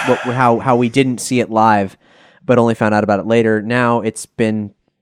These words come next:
out for a few weeks. Um, we finally got to see, uh, Megabots fight, uh, Suidobashi.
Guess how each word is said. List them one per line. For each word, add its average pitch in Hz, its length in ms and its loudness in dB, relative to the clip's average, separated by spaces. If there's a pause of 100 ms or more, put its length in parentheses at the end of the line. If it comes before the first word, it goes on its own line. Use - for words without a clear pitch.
(160)
out 113 220 0
for 110 260 0
a 104 80 -2
few 120 220 -4
weeks. 131 420 -4 (460)
Um, 104 560 -4 (120)
we 117 100 -14
finally 127 280 0
got 123 160 2
to 127 80 -10
see, 120 460 0
uh, 110 100 2
Megabots 120 500 0
fight, 117 320 0
uh, 110 220 0
Suidobashi. 120 920 0